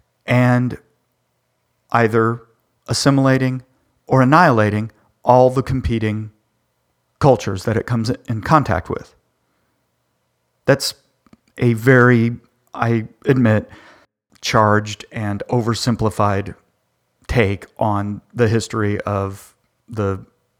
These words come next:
Israelites in the Old Testament, but that's at least one facet of it.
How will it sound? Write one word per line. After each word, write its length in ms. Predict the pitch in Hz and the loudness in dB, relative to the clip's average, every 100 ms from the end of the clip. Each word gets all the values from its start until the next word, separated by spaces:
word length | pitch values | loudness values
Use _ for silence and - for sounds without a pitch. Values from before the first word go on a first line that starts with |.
| _ - | _ -2
Israelites 640 | 139 117 101 95 92 113 | 0 2 0 0 -2 -6
in 60 | |
the 100 | 107 | -2
Old 160 | 104 101 | -2 -2
Testament, 500 | 104 87 95 - - | -4 -6 -10 -12 0
but 240 | 127 127 - _ _ _ _ _ | 0 0 -6 _ _ _ _ _
that's 240 | 180 170 - | 0 0 0
at 140 | 160 - | -2 -2
least 220 | 156 123 | -2 2
one 180 | 135 113 | 2 2
facet 480 | - 90 90 - 98 | 0 -2 0 -2 -2
of 160 | 104 | 0
it. 120 | 123 | -2